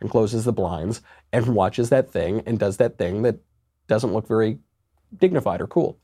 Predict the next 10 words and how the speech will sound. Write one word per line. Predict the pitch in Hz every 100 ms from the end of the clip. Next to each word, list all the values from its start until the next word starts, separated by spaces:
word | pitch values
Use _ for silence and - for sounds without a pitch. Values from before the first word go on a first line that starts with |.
| _
<laughs> | 170 170 - - 208 - - - - _ _ _ _ _ _ - -
That's | 160 190 196 - - _ -
the | 147 -
degradation | 143 131 117 107 - 98
problem. | - - - -
It's | 131
also | 202 208
ubiquitous. | 220 202 131 - 90 -
It's | 101 - 156
everywhere. | 135 113 82 - -